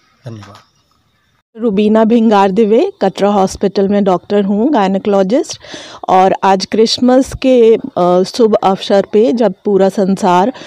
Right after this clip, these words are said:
Speaker 2: ये त्यौहार मनाने जा रहा है, तो जो क्रिसमस का प्रतीक है कि हम सभी में प्रेम की और, अ, भाईचारे की जो, अ, शिक्षा देते हैं हमारे,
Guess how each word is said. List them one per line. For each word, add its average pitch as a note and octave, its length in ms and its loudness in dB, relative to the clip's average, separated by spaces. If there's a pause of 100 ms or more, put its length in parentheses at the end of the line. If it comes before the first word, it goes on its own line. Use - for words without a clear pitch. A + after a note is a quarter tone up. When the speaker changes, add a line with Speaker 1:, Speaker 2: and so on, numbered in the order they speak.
(300)
Speaker 2:
ये G3 140 4
त्यौहार F#3+ 420 2
मनाने F#3+ 420 0
जा F3 220 2
रहा F3 140 2
है, G#3 260 -2 (460)
तो F#3+ 260 4
जो G3+ 200 2
क्रिसमस A3+ 500 0
का C4 120 0
प्रतीक A3+ 560 0
है B3+ 220 2
कि C4 420 0
हम A#3 560 0
सभी G3+ 360 0
में A#3 280 2
प्रेम A3 420 2
की A#3+ 360 -2 (400)
और, F#3 340 2
अ, F3+ 640 2
भाईचारे F#3+ 680 2
की G#3 400 -2 (160)
जो, F3 400 -2
अ, E3+ 300 -2
शिक्षा G3 420 -2
देते F#3 320 0
हैं G3 360 -2
हमारे, E3 460 -2